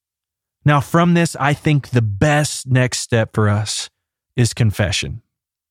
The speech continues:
And I'm not talking about going to a priest in a booth and telling him about your deep, dark sin. I'm talking about honest, truthful prayer to the Father, confessing a sin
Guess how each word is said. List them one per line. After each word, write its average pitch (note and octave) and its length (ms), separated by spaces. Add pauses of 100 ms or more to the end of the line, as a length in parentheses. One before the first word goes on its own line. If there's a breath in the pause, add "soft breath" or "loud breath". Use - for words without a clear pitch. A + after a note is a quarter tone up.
(240)
And D3+ 120
I'm G3 100
not A3+ 160
talking D#3+ 400
about C3 340
going B2 300
to E3+ 140
a E3 60
priest C3+ 580
in C3+ 80
a C#3+ 60
booth B2 460
and G#2+ 200
telling C#3+ 300
him C#3 200
about A#2 280
your A2+ 120
deep, G#2+ 280
dark A#2 220
sin. F#2+ 460 (380 loud breath)
I'm D#3 120
talking G3 320
about C#3 360
honest, D3 560
truthful C#3 560
prayer A2+ 580
to - 140
the A2 120
Father, A2 480 (320 loud breath)
confessing D#3 720
a F3 60
sin C3+ 560